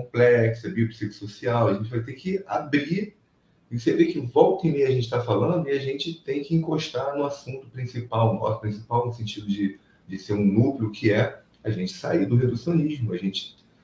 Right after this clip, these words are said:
ter uma abertura de, de, de pensamento pra poder não reduzir o, o ser humano, que é aquela história,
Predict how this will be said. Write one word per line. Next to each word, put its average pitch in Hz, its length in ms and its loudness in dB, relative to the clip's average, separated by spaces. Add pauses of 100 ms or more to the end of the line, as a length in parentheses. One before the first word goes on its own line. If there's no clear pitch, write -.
(160)
ter 101 120 4
uma 123 200 6
abertura 135 640 2
de, 117 280 4
de, 104 220 0
de 104 100 -4
pensamento 98 840 0 (440)
pra 107 80 -4
poder 104 280 4
não 123 200 8
reduzir 107 480 2
o, 92 220 2
o - 60 -12
ser 95 200 0
humano, 117 460 2 (680)
que - 100 -10
é 85 40 0
aquela 92 180 4
história, 110 580 4